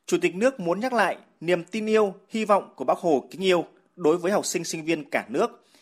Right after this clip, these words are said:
ngay từ buổi đầu lập quốc vào năm một nghìn chín trăm bốn mươi lăm. Đó là non sông Việt Nam có trở nên tươi đẹp hay không? Dân tộc Việt Nam có bước tới đài vinh quang để sánh vai với các cường quốc Nam Châu được hay không? Chính là nhờ một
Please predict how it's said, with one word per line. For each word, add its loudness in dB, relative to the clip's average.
ngay 2
từ -2
buổi 0
đầu 4
lập 0
quốc 2
vào -2
năm 0
một -6
nghìn -6
chín -12
trăm 0
bốn -4
mươi -2
lăm. 4
Đó 2
là 2
non 4
sông -2
Việt -2
Nam 0
có 2
trở 0
nên -2
tươi 2
đẹp 0
hay -4
không? 2
Dân 0
tộc 2
Việt 0
Nam 0
có 4
bước 0
tới 2
đài 2
vinh -6
quang 2
để 0
sánh -6
vai 0
với -4
các -2
cường -2
quốc 2
Nam -4
Châu 2
được -2
hay -2
không? 4
Chính -4
là 4
nhờ 2
một -2